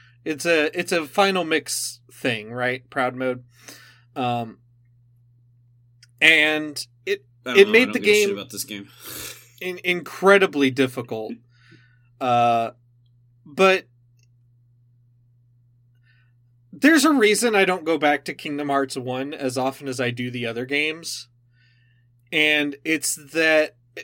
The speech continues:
Speaker 1: it's a combination of, like, the combat is a little clunky.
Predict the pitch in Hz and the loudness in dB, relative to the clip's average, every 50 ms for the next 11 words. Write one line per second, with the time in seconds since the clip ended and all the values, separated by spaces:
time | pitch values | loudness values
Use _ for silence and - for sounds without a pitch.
0 | - _ 180 185 185 - 185 - - 240 240 269 277 247 196 180 170 170 170 - | -12 _ -6 -6 -4 -4 -8 -4 -2 0 2 2 2 2 2 2 2 0 0 -2
1 | - 185 170 165 170 - 143 143 135 135 143 143 139 135 143 139 147 139 - - | -4 -6 -6 -6 -6 -2 -2 -2 0 0 0 0 0 0 -2 -6 -8 -8 -6 -4
2 | 202 208 208 202 208 214 214 208 - - 160 151 139 135 - - _ 170 156 156 | -4 -4 -2 0 2 2 2 2 0 -2 -6 -6 -6 -8 -10 -10 _ -4 -2 -2
3 | 151 147 151 151 160 170 175 202 196 185 196 - 160 151 147 151 147 - 165 156 | -2 -2 -2 -2 0 2 4 4 2 2 0 -4 -4 -4 -4 -4 -6 -8 -6 -6
4 | 151 151 151 143 | -4 -6 -6 -10